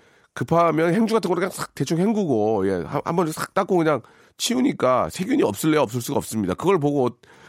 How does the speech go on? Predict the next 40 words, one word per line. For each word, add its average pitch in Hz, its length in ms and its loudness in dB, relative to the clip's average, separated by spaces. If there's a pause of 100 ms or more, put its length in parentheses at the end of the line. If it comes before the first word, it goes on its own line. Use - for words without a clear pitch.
(100)
내 131 120 2
입에 135 180 2
들어간 131 200 2
숟가락을 127 500 0
거기에 107 200 -2
놓기가 107 280 0
뭐하니까 110 520 2
랩킨을 107 340 -2
깔긴 143 320 0
하는데, 107 600 0 (420)
뭐 143 120 2
외국에서는 185 640 2
이제 165 160 2
랩킨 156 380 2
대신에 165 320 2
이제 143 280 2
그 110 300 2
식탁 - 420 -4
테이블이 214 300 0
따로 214 220 2
있지 220 180 0
않습니까? 113 380 -2
그걸 123 220 0
따로 156 300 -2
이렇게 - 240 -6
깔아주는 160 500 0
경우에는 127 500 0 (480)
뭐 104 140 -2 (140)
그, - 160 -8
결국 160 360 2
그게 170 220 2
이제 196 180 2
랩킨 165 500 2
대용인 175 320 2
거죠. 90 520 0
예. 87 300 0 (680)
자, 151 120 2
아무튼 165 280 0
저, 175 120 2
어, 139 840 4